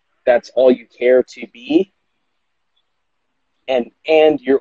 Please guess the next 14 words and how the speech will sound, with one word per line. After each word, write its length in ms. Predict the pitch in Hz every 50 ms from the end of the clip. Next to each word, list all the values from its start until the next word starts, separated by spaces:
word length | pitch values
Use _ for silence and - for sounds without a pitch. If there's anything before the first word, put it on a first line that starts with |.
| - -
wanting 280 | 127 131 131 139 135
to 100 | - 131
play 220 | - - 135 131 131
at 80 | 113
the 80 | - 120
top 380 | - - - 127 123 123 - _
levels 380 | 117 117 117 113 127 135 123 -
and 80 | 104 _ -
get 140 | 120 113 _
to 100 | _ 123
the 100 | 123 -
top 240 | _ - 123 123 - 131
level, 380 | 135 131 123 143 143 143 - _ _ _ _ _ _ _ _ _ _ _ _ _ _ _ _ _ _ _ _ _ _ _ _ _ _ _ _ 110
then 400 | 123 120 117 113 110 110 110